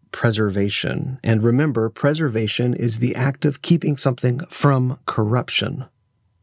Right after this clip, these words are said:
Now, as it relates to this, we explored in the past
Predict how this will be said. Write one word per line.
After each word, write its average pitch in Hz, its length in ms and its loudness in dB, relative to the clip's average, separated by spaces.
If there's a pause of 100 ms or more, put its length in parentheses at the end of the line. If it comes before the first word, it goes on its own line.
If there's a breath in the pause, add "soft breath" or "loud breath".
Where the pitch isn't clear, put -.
(140)
Now, 120 260 2
as 131 200 2
it 127 60 2
relates 123 520 0
to 123 120 2
this, 110 500 0
we 123 180 2
explored 160 440 0
in 147 80 -2
the 117 80 -2
past 117 580 -2